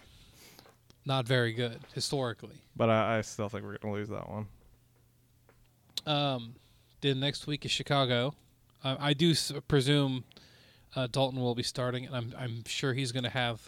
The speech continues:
Speaker 1: a really good game because the last time he played us, he had a fantastic game.
Speaker 2: <laughs>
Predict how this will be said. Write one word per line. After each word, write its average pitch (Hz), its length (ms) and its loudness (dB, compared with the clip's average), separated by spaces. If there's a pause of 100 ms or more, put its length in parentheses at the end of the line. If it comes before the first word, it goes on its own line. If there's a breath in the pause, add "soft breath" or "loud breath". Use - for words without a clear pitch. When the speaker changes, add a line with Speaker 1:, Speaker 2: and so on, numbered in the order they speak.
Speaker 1:
a 127 120 -8
really 123 240 6
good 113 160 0
game 123 320 -6 (160)
because 117 320 -2
the - 100 -10
last 135 240 0
time 127 140 0
he 117 80 2
played 117 260 -2
us, 120 140 -4
he 127 100 -8
had 123 160 -2
a 113 80 -8
fantastic 127 640 -6
game. 143 200 6
Speaker 2:
<laughs> - 40 -2